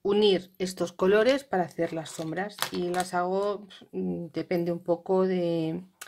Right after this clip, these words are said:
de lo oscuro, claro, de la cantidad que necesito, lo voy haciendo un poco, pues eso, a lo que voy necesitando y,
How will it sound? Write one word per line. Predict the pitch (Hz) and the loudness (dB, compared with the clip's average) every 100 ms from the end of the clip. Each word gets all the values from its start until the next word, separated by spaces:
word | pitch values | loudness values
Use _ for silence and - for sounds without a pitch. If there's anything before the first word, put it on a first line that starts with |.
| - - - - _ _ _ - | -20 -20 -20 -20 _ _ _ -6
de | 180 170 | -2 2
lo | 170 170 170 | 4 4 2
oscuro, | 165 - 180 180 180 180 | 0 0 4 4 6 2
claro, | 180 175 175 175 180 175 175 175 185 - - _ - - - - | 4 4 6 6 6 8 6 4 2 -10 -20 _ -20 -20 -20 -14
de | - 180 175 | -6 -2 2
la | 170 170 | 2 4
cantidad | 175 175 180 175 | 2 2 2 0
que | 180 | 2
necesito, | 180 170 185 - 196 190 190 190 | -2 0 -4 -4 -6 -2 2 4
lo | 180 175 | 4 4
voy | 180 | 2
haciendo | 180 185 190 180 | 0 0 0 0
un | 175 | -2
poco, | 170 170 185 175 170 | -4 -4 0 0 0
pues | 175 165 | -4 -6
eso, | 165 - 160 _ - | -10 -12 -18 _ -8
a | 175 | -4
lo | 175 175 | -4 -4
que | 170 | 0
voy | 175 | 2
necesitando | 185 185 185 180 185 202 214 254 277 | 4 2 0 -6 -2 0 2 2 2
y, | 202 175 170 | 0 -2 -4